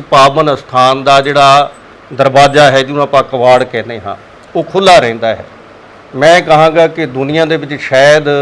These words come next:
ਇਹ ਪਹਿਲਾ ਅਸਥਾਨ ਹੈ ਜਿਸ ਅਸਥਾਨ ਦੇ ਦਰਵਾਜ਼ੇ ਨੂੰ ਬਾਹਰ ਕੁੰਡੀ ਨਹੀਂ ਲੱਗੀ ਹੋਈ। ਚੌਵੀ ਘੰਟੇ ਦਿਨ ਰਾਤ ਸੰਗਤਾਂ ਆਉਂਦੀਆਂ ਨੇ ਤੇ ਚੌਵੀ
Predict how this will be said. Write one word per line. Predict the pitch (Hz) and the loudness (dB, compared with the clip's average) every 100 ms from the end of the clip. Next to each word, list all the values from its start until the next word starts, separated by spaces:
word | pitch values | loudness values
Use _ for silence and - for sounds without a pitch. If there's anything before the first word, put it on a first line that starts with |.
| 147 - | -4 -6
ਇਹ | 151 | -10
ਪਹਿਲਾ | 151 156 170 165 160 143 | -4 -2 2 4 4 2
ਅਸਥਾਨ | - - 120 120 127 | -2 -6 -2 -2 -2
ਹੈ | 139 139 139 - - - - | -2 -2 -6 -18 -20 -20 -16
ਜਿਸ | 123 151 - 147 | -6 -6 -2 -2
ਅਸਥਾਨ | 135 - 131 135 139 | -2 -2 0 2 0
ਦੇ | 135 139 | -2 -4
ਦਰਵਾਜ਼ੇ | 127 117 123 120 135 | -4 -2 0 0 -2
ਨੂੰ | 139 | -4
ਬਾਹਰ | 123 120 123 | 0 0 0
ਕੁੰਡੀ | - 117 127 | -8 -10 -10
ਨਹੀਂ | 117 135 | -10 -10
ਲੱਗੀ | 101 110 92 | -10 -12 -16
ਹੋਈ। | 95 - - - - - - - - | -18 -20 -20 -20 -20 -20 -20 -20 -6
ਚੌਵੀ | 175 175 180 196 170 | 0 2 2 0 0
ਘੰਟੇ | 127 151 131 | -2 -2 -2
ਦਿਨ | 156 180 | -2 0
ਰਾਤ | 165 135 139 135 | 4 4 4 0
ਸੰਗਤਾਂ | - 120 120 131 | -6 -6 -4 -6
ਆਉਂਦੀਆਂ | 127 117 139 147 | -6 -8 -8 -6
ਨੇ | 147 151 - - - - - | -6 -12 -16 -20 -20 -16 -10
ਤੇ | |
ਚੌਵੀ | 147 - 170 175 208 | -8 0 2 4 2